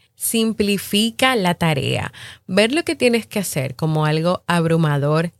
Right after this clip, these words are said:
difícil o pesado <laughs> antes de tú comenzar no te va a permitir hacer la tarea ni te va a permitir avanzar. Tú puedes simplificar, es decir,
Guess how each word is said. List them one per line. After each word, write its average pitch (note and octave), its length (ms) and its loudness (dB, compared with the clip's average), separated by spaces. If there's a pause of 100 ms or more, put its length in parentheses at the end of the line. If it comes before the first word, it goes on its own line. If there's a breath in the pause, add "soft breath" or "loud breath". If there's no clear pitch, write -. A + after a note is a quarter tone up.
(180)
difícil D#3 1200 -2 (180)
o G#3+ 200 2
pesado E3+ 880 0
<laughs> - 60 -20
antes E3 380 0
de F3 120 2
tú E3 140 -4
comenzar D#3+ 680 2 (380 loud breath)
no A3 160 2
te C4+ 120 0
va C4 100 2
a B3+ 60 -4
permitir A#3 480 0
hacer B3 280 -2
la A#3 120 -2
tarea G#3 380 0
ni G3 120 2
te E3+ 120 0
va D#3 100 2
a D#3+ 40 0
permitir F3+ 680 0
avanzar. D3+ 720 0 (360 loud breath)
Tú F#3 120 -6
puedes A3 480 0 (260 loud breath)
simplificar, E3+ 1000 0
es C3+ 80 0
decir, - 420 -6